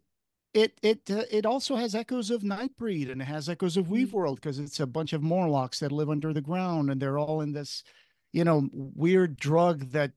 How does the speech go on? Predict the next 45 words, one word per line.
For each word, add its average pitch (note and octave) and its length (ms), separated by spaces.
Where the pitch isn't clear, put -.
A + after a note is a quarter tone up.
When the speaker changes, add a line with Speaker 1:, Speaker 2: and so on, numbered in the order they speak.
Speaker 1:
makes D3+ 320
their D#3+ 120
dreams D#3+ 380
come D#3 220
true D#3 260
and C#3 100
externalizes C#3+ 840
them C#3 180
on C#3 120
their, C3 280
you D3+ 140
know, B2+ 360
appearance. D3+ 760
And D3+ 100
then D#3 100
at D#3 140
the D#3+ 180
end, D#3+ 260
the D#3+ 100
original E3 280
script F3+ 360
had D#3+ 180
a D3 180
Doctor D#3 400
Sa-, D3+ 180
uh, C#3 260
Savary C#3+ 720
who A3 100
would G3+ 160
have, F3+ 180
like, E3+ 340
hypodermic A#3 600
needles A#3+ 320
come G3 160
out F#3 120
of E3 120
his D#3+ 180
face C#3+ 580
in D#3 60
the C#3+ 80
original D3 300
script, D3 420
and, C3+ 180
uh, C3+ 200
that D3+ 380